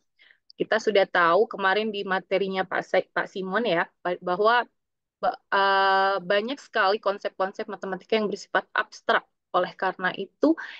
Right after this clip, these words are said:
kita butuh mengkonkretkannya atau memvisualisasikannya seperti itu. Jadi, vir-,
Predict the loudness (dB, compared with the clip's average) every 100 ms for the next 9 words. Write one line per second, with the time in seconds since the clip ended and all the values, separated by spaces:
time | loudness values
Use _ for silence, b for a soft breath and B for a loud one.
0 | -16 -14 0 2 2 -2 -4 -2 0 0
1 | -4 _ _ _ _ _ 0 0 4 4
2 | 4 2 2 0 0 -2 -4 0 2 2
3 | 0 -4 -2 -2 4 4 4 -4 -10 -6
4 | 0 0 -2 -12 _ _ -20 -20 -20 _
5 | _ -10 -10 _ _ 2 4 6 4 2
6 | -4 B B -2 0 0